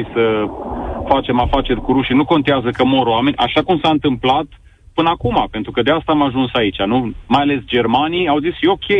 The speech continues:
nu contează că au murit oameni în Cecenia, în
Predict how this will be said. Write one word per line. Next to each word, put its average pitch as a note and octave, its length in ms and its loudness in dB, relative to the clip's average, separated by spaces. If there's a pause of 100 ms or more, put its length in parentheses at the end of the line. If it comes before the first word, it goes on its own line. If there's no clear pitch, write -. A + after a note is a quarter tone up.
(100)
nu B2+ 120 -2
contează C3 440 0
că A2+ 100 -2
au A#2+ 80 2
murit A#2+ 260 -2
oameni B2 380 2
în C#3+ 80 0
Cecenia, A2 760 0
în C3 300 0